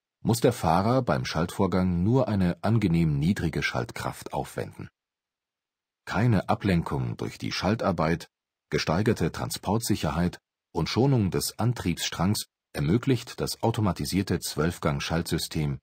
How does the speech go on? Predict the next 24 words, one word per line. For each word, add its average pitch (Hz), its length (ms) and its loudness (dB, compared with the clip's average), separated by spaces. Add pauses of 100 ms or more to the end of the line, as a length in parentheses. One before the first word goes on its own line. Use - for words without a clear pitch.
(140)
M 95 160 2
A 95 60 4
N 78 360 -2
Titmatic. - 640 -6 (1120)
Fehlbedienung 87 920 0
und - 120 -8
Schäden, 90 500 0 (240)
wie 73 120 -4
sie 69 120 0
oft - 220 -4
bei 58 220 -2
weniger 90 320 4
geübten 69 400 -2
Fahrern 85 400 0
vorkommen, 95 480 2 (260)
werden 76 240 0
vermieden. 98 460 -2 (1200)
Die - 140 -2
optimal 113 760 0
auf 87 160 -2
die 73 140 0
Motorcharakteristik 87 1120 -2
abgestimmte 80 640 -4
Schaltstrategie 78 880 -2